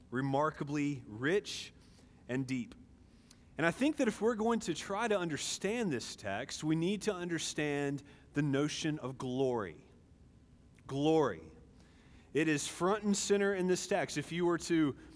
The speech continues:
look and, and carefully pay attention, we could identify that Jesus has one primary request, one petition. The thing that he's praying for is what?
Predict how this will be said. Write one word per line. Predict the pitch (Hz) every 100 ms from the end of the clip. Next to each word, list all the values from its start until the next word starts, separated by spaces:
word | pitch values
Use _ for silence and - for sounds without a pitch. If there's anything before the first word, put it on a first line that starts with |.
| -
look | 131 170 208
and, | 180 135 123
and | 139 131
carefully | - 160 175 185 180 175
pay | 165 170
attention, | 156 156 - 196 226 - - - -
we | 185
could | 208
identify | 185 165 214 233 165 160 160
that | 143
Jesus | 120 151 214 202 214 -
has | - 180 147 131 139 - - - -
one | 101 127 143 170 196
primary | 190 - 160 165 160 139 143 147
request, | 156 - 185 131 - 117
one | 139 165
petition. | - 185 - 233 - 92 78 - - - - - - -
The | 143
thing | 170 196
that | 196 160
he's | 190 190 -
praying | - 226 226 185
for | - 143 127 131 180 196 - - - -
is | 170
what? | 180 240 104